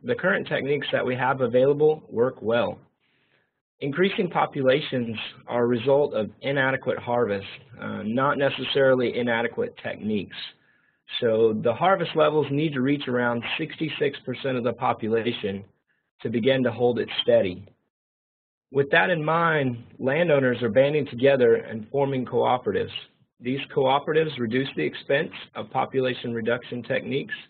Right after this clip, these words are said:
and magnify the results. A unified effort across an entire area of land leaves no safe havens for the pigs and also maximizes the effectiveness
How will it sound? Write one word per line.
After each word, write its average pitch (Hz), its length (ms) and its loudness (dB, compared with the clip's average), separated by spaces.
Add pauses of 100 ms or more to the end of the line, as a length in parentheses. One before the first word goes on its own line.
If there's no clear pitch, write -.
(480)
and 123 140 -2
magnify 127 640 0
the 117 120 -2
results. 127 500 0 (1700)
A 123 40 -2
unified 156 520 2
effort 139 440 0 (500)
across 151 460 0
an 139 60 -2
entire 135 440 2
area 131 420 4
of 104 100 -6
land 113 560 0 (260)
leaves 127 240 0
no 139 280 4
safe 139 240 2
havens 120 360 -2
for 110 120 -6
the 107 80 -2
pigs 120 440 0 (520)
and 117 260 -6
also 131 600 4 (120)
maximizes 120 960 -2
the 110 120 -2
effectiveness 101 680 -4